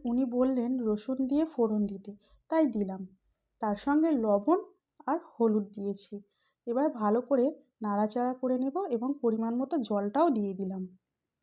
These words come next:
তো এবার আমি চিনিটাও দিয়ে দিলাম। মিষ্টিটা আপনারা যেমন স্বাদ অনুযায়ী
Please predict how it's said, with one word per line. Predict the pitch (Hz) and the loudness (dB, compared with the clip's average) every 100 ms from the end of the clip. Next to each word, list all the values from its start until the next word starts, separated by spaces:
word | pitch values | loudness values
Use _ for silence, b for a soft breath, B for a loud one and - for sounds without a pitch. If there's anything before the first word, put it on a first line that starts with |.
| _ _ _ _ _ _ _ _ _ _ _ _ | _ _ _ _ _ _ _ _ _ _ _ _
তো | 311 254 233 | -2 0 2
এবার | 233 247 | 2 4
আমি | 330 415 - _ _ _ - | 2 0 -10 _ _ _ -6
চিনিটাও | 240 226 226 247 269 240 | 0 0 2 4 4 2
দিয়ে | 233 233 | -2 -2
দিলাম। | 277 381 - _ - | -4 -4 -12 _ -2
মিষ্টিটা | 277 285 - 320 311 | 0 0 -2 0 0
আপনারা | 262 277 285 254 214 | 0 0 0 0 -4
যেমন | 220 262 320 - | -2 0 0 0
স্বাদ | 233 220 | -2 0
অনুযায়ী | 233 247 240 269 | -2 -2 0 -2